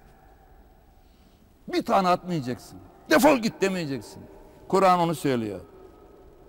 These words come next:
Böyle serkeşlik ederlerse, meşru isteklerinize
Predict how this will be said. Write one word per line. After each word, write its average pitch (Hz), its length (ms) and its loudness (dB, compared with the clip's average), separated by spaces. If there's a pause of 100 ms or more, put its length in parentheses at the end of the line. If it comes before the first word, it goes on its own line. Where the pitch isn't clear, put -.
(360)
Böyle 175 420 2
serkeşlik 175 680 -6
ederlerse, 151 680 0
meşru 196 460 -4
isteklerinize 165 1160 -2